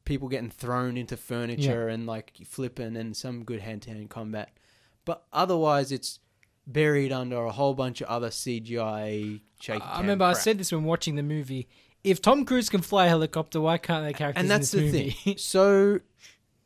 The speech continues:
Speaker 1: Black Widow is technically a street-level hero. She doesn't
Speaker 2: Yeah.
Speaker 1: have super strength. She's more resilient than a normal person.
Speaker 2: Yeah.
Speaker 1: She's a very well-trained assassin to a point that in real life would be supernatural.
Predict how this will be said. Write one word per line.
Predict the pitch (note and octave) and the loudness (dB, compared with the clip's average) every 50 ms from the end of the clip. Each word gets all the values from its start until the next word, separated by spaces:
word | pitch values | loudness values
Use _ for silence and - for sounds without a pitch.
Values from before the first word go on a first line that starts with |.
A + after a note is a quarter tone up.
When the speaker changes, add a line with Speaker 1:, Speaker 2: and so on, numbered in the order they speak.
| _ _ _ _ _ - - | _ _ _ _ _ -20 -18
Speaker 1:
Black | - D#3 G#3 B3 C#4 C4+ - | 0 4 6 6 6 4 2
Widow | A3+ A3 G#3+ G#3 G3+ G3 G3 F#3+ D3 | 2 4 6 8 8 8 6 6 2
is | - E3+ E3 D#3+ D3 - | 0 -2 -2 -2 -2 -2
technically | - - - A3 A#3 A3+ - F#3+ E3+ D#3 - - C#3+ C#3 C#3 C3+ C3 C3+ - _ _ | 2 2 4 4 4 0 0 -4 -4 -4 -2 -2 0 0 2 0 0 -4 -6 _ _
a | C3 B2+ B2 B2 A#2+ | -4 -2 -2 -2 -4
street-level | A2+ - - - - E3+ E3+ E3+ - C#3+ C#3 C3+ C3+ B2+ B2+ A#2 | -6 -8 -8 0 2 2 2 2 0 -2 -2 -2 -2 -2 -4 -6
hero. | G2+ G#2+ A#2 A2+ F#2+ - - - _ _ _ _ | -6 -6 -6 -6 -6 -8 -10 -14 _ _ _ _
She | - - - D#3 | -12 -8 -8 -8
doesn't | C#3+ C#3 E3+ F3 F#3+ - G#3+ G#3 | -4 0 4 4 6 6 4 2
Speaker 2:
Yeah. | E3+ | 0
Speaker 1:
have | E3+ F3 E3+ D3+ - | 0 -2 -2 -2 -6
super | - - D#3 D3 D3 D3+ | -8 -6 -8 -6 -6 -8
strength. | C#3 - - D3+ C#3 C3+ C3 B2+ B2+ - - _ _ _ _ _ _ _ | -10 -8 -6 -4 -2 -2 -2 -4 -6 -8 -14 _ _ _ _ _ _ _
She's | - - E3+ D3 | -8 -6 -4 -2
more | F3 G3+ A3 G#3 | 2 2 4 4
resilient | F3+ D#3+ D3 C#3 C#3+ D3+ D3+ D3+ D3+ D3 C#3+ C#3+ | 4 4 2 2 2 2 2 2 2 0 0 -2
than | C#3+ C3+ C3+ | -2 -4 -4
a | B2+ | -2
normal | B2+ B2+ B2 B2 B2 A#2 | -4 -4 -6 -6 -8 -10
person. | - - D#3 D3+ C#3+ C#3+ - - D3 C3+ C3+ C3+ C#3 _ _ _ | -6 -2 -2 0 0 -2 -4 -6 -8 -8 -8 -10 -12 _ _ _
Speaker 2:
Yeah. | G3+ E3 D3+ C3+ | -4 -2 -2 -2
Speaker 1:
She's | A#2 A2 D3+ C#3+ C3 B2+ B2 - - _ _ _ _ _ _ - | -2 -2 -2 -4 -4 -4 -8 -12 -14 _ _ _ _ _ _ -10
a | C#3 | -10
very | A#2 A#2+ B2+ D3+ E3 E3+ E3 D3+ | -10 -2 2 4 4 4 4 2
well-trained | C#3 C#3+ C#3+ C3+ C3 B2 - - D3 B2 B2 B2 A#2 | 2 2 2 2 0 -2 -4 -6 -6 -4 -4 -6 -6
assassin | A2+ A2 - - - C3+ B2 A#2+ - - B2 A#2+ A#2+ B2 - _ _ _ _ _ _ | -6 -6 -6 -4 -2 -2 -2 -4 -6 -8 -8 -8 -8 -10 -14 _ _ _ _ _ _
to | - E3 D#3+ | 0 0 0
a | D3+ | 0
point | D3 - - F3+ E3+ D3+ C#3+ C#3 - | 0 -2 -2 0 0 0 0 -2 -4
that | C#3 C3 - - _ | -4 -4 -4 -4 _
in | D3+ C3+ C3 | -10 -8 -6
real | C3 C3 B2+ | -4 -4 -2
life | B2 A#2+ A#2+ A#2 - | 0 -2 -2 -2 -4
would | B2+ A#2+ A2 A2 | -8 -8 -6 -6
be | C3+ B2 A#2 | -6 -6 -4
supernatural. | G#2+ - - B2 A2 - B2 C#3 D#3+ E3 D#3 - - B2 A#2 A2 G#2+ - | -6 -6 -8 -10 -8 -8 -6 -4 -4 -4 -4 -6 -6 -4 -4 -4 -4 -6